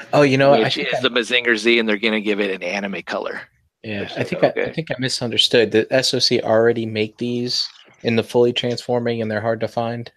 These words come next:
Speaker 2: The
Speaker 1: Or
Speaker 2: S O C, yeah. S O C.
Speaker 1: Okay, yeah, okay.
Speaker 2: And then they're, now they're doing the S O C full action line, which to me is just a nicer S R C.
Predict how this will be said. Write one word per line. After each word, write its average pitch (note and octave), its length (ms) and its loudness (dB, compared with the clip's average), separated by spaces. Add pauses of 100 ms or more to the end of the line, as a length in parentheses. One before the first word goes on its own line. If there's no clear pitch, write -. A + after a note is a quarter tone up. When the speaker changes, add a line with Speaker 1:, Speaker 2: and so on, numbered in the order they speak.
(340)
Speaker 2:
The B2 100 4
Speaker 1:
Or A#2+ 60 4
Speaker 2:
S A#2+ 140 -2
O B2 40 4
C, G#2+ 280 -2
yeah. - 120 -14 (240)
S A2 180 -4
O G2+ 60 -4
C. - 180 -6
Speaker 1:
Okay, - 160 -10
yeah, D2+ 340 -12
okay. F2 240 -8
Speaker 2:
And A#2 120 -6
then A#2+ 120 -4
they're, A2+ 180 0
now A2+ 200 0
they're A#2+ 120 2
doing A2+ 320 4
the G#2+ 120 -2
S A#2 220 0
O A2+ 60 4
C G2+ 680 -4 (220)
full B2 260 2
action A2 400 0
line, G2 320 -4
which - 460 -6
to B2+ 120 0
me A#2+ 220 -2
is G2 220 -2
just - 380 -4
a F#2+ 140 -6
nicer G2+ 680 -6 (960)
S A#2 180 0
R G#2+ 160 2
C. - 280 -6